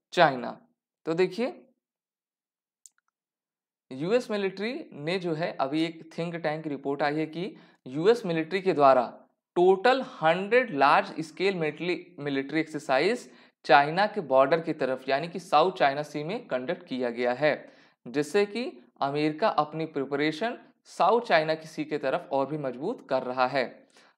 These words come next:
"The U S military conducted ninety-five exercise in and near the disputed South China Sea in the year of twenty twenty-one, with the actual number of exceeding hundred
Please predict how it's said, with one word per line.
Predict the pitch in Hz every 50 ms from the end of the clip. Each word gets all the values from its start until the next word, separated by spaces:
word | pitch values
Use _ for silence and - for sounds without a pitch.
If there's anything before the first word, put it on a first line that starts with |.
| - 135
"The | 139 143 139 139
U | 160 196
S | 247 247
military | 240 226 214 208 208 208 214 226 220
conducted | - 160 151 143 143 143 - - 196 214 214
ninety-five | 165 139 139 139 139 143 156 - 226 220 - - 175 196 185 - -
exercise | 156 156 - 160 156 - 143 139 156 185 185 - - - -
in | 220 233 220 -
and | - 160 175 185 180 165
near | 160 160 165 175 160
the | 139 143 165 196 202 - - - _ _ _ _ 135 123 120 147
disputed | 160 156 - - - 208 226 247 262 262 277 262 269 - - - - -
South | 156 135 139 139 - -
China | 139 139 147 160 160
Sea | 156 - - 165 - - - - - _ _ _ -
in | 175 185 190
the | 185 185 151 -
year | 151 156 156 151
of | 170 208 - - -
twenty | 147 131 131 135 -
twenty-one, | 143 131 135 - 190 180 139 165 156 131 113 - - - _ _ _ _ _ _ -
with | 131 156 170 165 170
the | 185 - -
actual | 147 160 160 160 - 220 226 247 247 233
number | 208 190 175 170 156
of | 151 151 156 - - -
exceeding | 139 165 165 - - - 165 165 170 202 214 175 - -
hundred | 156 175 185 175 156 156 175